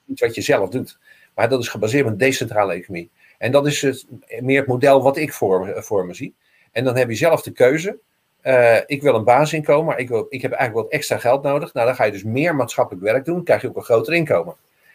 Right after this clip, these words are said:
Als je zegt van, "Nou, ik heb aan mijn gezin te werken", nou, dan heb je dus weinig ba-, basisinkomen, hè. Dan heb je alleen een zonnepaneel op het dak liggen of zo, weet je wel, that, that's it.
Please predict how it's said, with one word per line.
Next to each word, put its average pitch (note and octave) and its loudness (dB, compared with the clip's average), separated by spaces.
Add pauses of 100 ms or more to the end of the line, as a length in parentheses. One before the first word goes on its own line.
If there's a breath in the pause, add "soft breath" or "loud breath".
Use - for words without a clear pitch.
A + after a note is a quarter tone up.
(140 soft breath)
Als C3 2
je A2 -4
zegt C3+ 0
van, C3+ 0
"Nou, A2+ 2
ik A2 -2
heb C3 0
aan B2 4
mijn G#2 -6
gezin D3 -2
te B2+ -10
werken", F#2+ -2
nou, F#2 -2
dan G#2 -4
heb F2+ -8
je E2+ -16
dus F#2+ -12
weinig B2 2
ba-, B2+ 2
basisinkomen, A2 -2
hè. G2 -10
Dan B2 -8
heb G#2 -10
je F#2+ -2
alleen F#2+ -4
een G#2+ -8
zonnepaneel B2+ -2
op G#2 0
het F#2 -10
dak F#2+ -2
liggen F#2 -8
of F2 -14
zo, F2 -2
weet F#2 -12
je - -8
wel, A#2+ -2
that, G#2+ -4
that's A2 2
it. A#2 -2